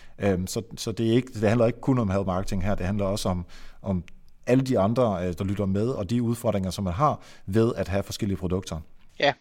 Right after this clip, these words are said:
Speaker 2: og man, altså man kan sige, som udgangspunkt er, at, øh, et, jamen, øh, du bliver nødt til at forholde dig til, hvad, hvad skal der, hvad skal jeg have af ting knyttet på, og hvilket system skal jeg have for at kunne, kunne lave et salg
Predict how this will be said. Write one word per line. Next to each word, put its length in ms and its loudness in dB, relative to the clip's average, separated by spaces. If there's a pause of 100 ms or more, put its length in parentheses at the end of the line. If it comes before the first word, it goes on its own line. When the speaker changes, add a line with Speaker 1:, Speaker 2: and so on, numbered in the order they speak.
(240)
Speaker 2:
og 60 -10
man, 180 0
altså 180 -6
man 120 -4
kan 80 -4
sige, 240 -2
som 160 -2
udgangspunkt 420 0
er, 160 8
at, 220 2
øh, 200 4 (800)
et, 380 2
jamen, 260 -2
øh, 540 0 (360)
du 60 -6
bliver 180 6
nødt 140 4
til 100 8
at 100 10
forholde 320 6
dig 100 0
til, 160 2
hvad, 360 8
hvad 120 4
skal 200 2
der, 200 4
hvad 140 2
skal 180 -2
jeg 140 2
have 220 2 (640)
af 280 2 (140)
ting 380 2
knyttet 400 -6
på, 220 6
og 460 -2
hvilket 240 0
system 400 0
skal 180 0
jeg 100 6
have 160 2 (300)
for 140 8
at 100 6
kunne, 320 -4
kunne 100 -2
lave 140 4
et 80 0
salg 260 2